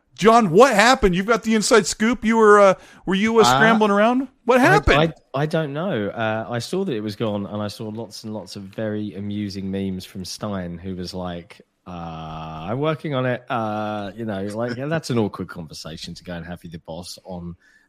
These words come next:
Speaker 2: you know, the day before your big Xbox twentieth anniversary show. You accidentally wipe all sixteen point nine million followers from your Twitter account and close it off.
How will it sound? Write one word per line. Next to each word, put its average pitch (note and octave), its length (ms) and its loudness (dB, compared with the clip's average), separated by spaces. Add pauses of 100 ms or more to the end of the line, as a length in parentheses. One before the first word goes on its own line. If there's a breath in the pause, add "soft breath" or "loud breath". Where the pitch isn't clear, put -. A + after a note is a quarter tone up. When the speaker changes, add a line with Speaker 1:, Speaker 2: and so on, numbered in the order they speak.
Speaker 2:
you A2+ 140 -6
know, E2+ 100 -4
the F2 140 -8
day G#2+ 260 -4
before F#2+ 460 -8
your F#2 140 -8
big F#2 340 -8
Xbox - 420 -18
twentieth F2 320 -10
anniversary F2+ 540 -10
show. F2 220 -10
You G#2 180 -6
accidentally F#2 500 -10
wipe F2+ 460 -8
all G2 240 -8
sixteen F#2+ 560 -10
point F2+ 280 -10
nine F#2 300 -6
million F#2 340 -4
followers F2+ 440 -8
from - 160 -16
your F2+ 100 -12
Twitter F2 320 -14
account F#2+ 360 -14
and G2 80 -16
close F#2+ 260 -10
it - 100 -20
off. A2+ 140 -6